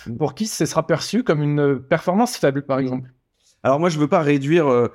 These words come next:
Speaker 1: euh, la, ce, ce, ce, cette notion de priorisation à, à, à des gages de succès qui sont sur juste un outil, une méthode, et cetera. Mais aujourd'hui, quels sont les, je dirais justement les outils et méthodes que vous avez pu tester qui vous semblent intéressantes en tout cas à creuser ou qui ont été en tout cas les plus,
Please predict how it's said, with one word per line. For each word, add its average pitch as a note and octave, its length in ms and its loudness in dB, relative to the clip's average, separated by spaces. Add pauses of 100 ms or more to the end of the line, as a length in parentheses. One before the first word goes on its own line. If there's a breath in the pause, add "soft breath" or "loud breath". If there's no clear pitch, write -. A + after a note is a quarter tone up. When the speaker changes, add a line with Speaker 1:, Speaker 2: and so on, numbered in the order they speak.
(240 loud breath)
Speaker 1:
euh, F#2+ 960 0
la, G2+ 300 0
ce, G2+ 180 -4
ce, G2+ 220 -2
ce, F2+ 160 -6
cette G#2 180 -2
notion A#2+ 240 0
de A#2+ 60 -2
priorisation A#2 680 2
à, A2+ 60 2
à, G#2+ 500 2
à A2 80 0
des A2 140 0
gages B2 200 2
de A#2 80 0
succès B2+ 360 -2
qui B2+ 160 -6
sont C3 180 0
sur A#2+ 260 0 (220 soft breath)
juste C3 400 -2
un C#3+ 200 2
outil, C3+ 420 -2
une C#3 160 2
méthode, B2+ 320 2
et A2+ 60 0
cetera. C3+ 400 0
Mais D3+ 200 0 (220 soft breath)
aujourd'hui, C3 360 0
quels C#3 140 0
sont D#3+ 200 0
les, A#2 260 2 (200 soft breath)
je - 40 -20
dirais C3+ 220 2
justement C3+ 320 0
les B2 160 0
outils B2+ 220 -4
et - 20 2
méthodes B2+ 240 0
que D#3 80 -2
vous A#2 160 2
avez A#2 180 2
pu B2 140 -8
tester B2+ 320 0
qui C#3+ 100 -6
vous B2 100 -2
semblent D3 380 0
intéressantes C#3 600 0
en A#2+ 60 -2
tout A#2 120 -10
cas C#3 180 2
à A#2 80 0
creuser B2+ 320 0
ou E3+ 140 0
qui B2 100 -4
ont B2 60 2
été A#2+ 180 2
en C#3 120 2
tout A#2 80 -10
cas E3+ 120 0
les C3 120 0
plus, B2+ 440 -4